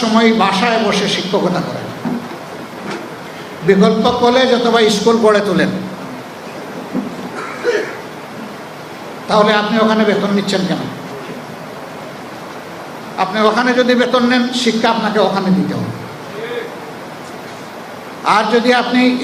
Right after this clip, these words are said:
এখানেই পড়াতে চান, তাহলে ওই বেতনটা আপনি নেবেন না, এটা আপনার জন্য সঙ্গত নয়। আপনি একজন মহান শিক্ষক, আপনি তো জাতিকে বিবেক জাগিয়ে তুলবেন, সুতরাং বিবেকের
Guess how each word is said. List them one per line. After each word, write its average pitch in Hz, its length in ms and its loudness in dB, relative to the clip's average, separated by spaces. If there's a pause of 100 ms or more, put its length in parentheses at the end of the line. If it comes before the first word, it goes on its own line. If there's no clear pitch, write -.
এখানেই 269 440 2
পড়াতে 262 360 4
চান, 233 200 2
তাহলে 220 240 4
ওই 214 100 6
বেতনটা 202 380 2
আপনি 196 200 -2
নেবেন 170 300 6
না, 143 60 0 (1300)
এটা 202 180 2
আপনার 208 320 0
জন্য 208 160 0 (120)
সঙ্গত 190 320 2 (120)
নয়। 165 220 4 (1400)
আপনি 185 240 0
একজন 220 260 2
মহান 220 220 6 (100)
শিক্ষক, 208 380 2 (1400)
আপনি 269 180 0 (140)
তো 269 60 6 (120)
জাতিকে 233 360 2 (100)
বিবেক 226 280 4 (100)
জাগিয়ে 214 360 4
তুলবেন, 185 320 4 (920)
সুতরাং 226 360 2 (120)
বিবেকের 220 420 4